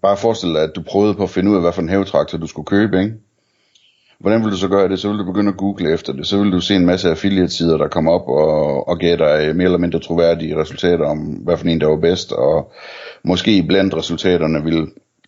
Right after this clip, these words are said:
der være nogle rigtige testresultater fra Tænk eller fra, øh, Which, øh, i U K, eller et eller andet i Tyskland, eller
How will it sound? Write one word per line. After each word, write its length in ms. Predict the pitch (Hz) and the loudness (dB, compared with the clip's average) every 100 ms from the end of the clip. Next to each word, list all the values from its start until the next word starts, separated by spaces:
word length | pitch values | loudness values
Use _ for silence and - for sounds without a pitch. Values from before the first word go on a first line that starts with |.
| - | -4
der 80 | 87 | 0
være 140 | 82 | 2
nogle 160 | 85 80 | 2 0
rigtige 280 | 107 - 82 | -2 -4 -6
testresultater 800 | 87 78 76 73 69 82 78 | -4 -4 -6 -6 -4 0 0
fra 380 | 76 76 78 73 - _ _ _ _ _ _ - - - - 71 | 0 2 2 2 -4 _ _ _ _ _ _ -20 -20 -20 -18 -6
Tænk 320 | - 92 85 | 0 0 0
eller 220 | 67 71 | -2 -2
fra, 540 | 76 80 78 76 78 82 | -2 0 0 2 0 0
øh, 1160 | 82 - - - 50 - - - - - - 80 | -4 -10 -20 -20 -20 -20 -20 -20 -18 -20 -6 -2
Which, 420 | 90 - - 76 | 0 0 0 2
øh, 500 | 80 73 73 73 76 | 2 2 0 0 -2
i 280 | 80 80 85 | -2 0 0
U 80 | |
K, 120 | 85 87 | 0 2
eller 420 | 82 82 78 76 | 4 4 4 2
et 160 | 73 | 2
eller 140 | 82 82 | 2 2
andet 140 | 85 | 2
i 60 | 87 | 0
Tyskland, 520 | - 90 - 71 78 | -2 -6 -2 0 0
eller 560 | 73 73 73 73 80 | 0 2 4 2 0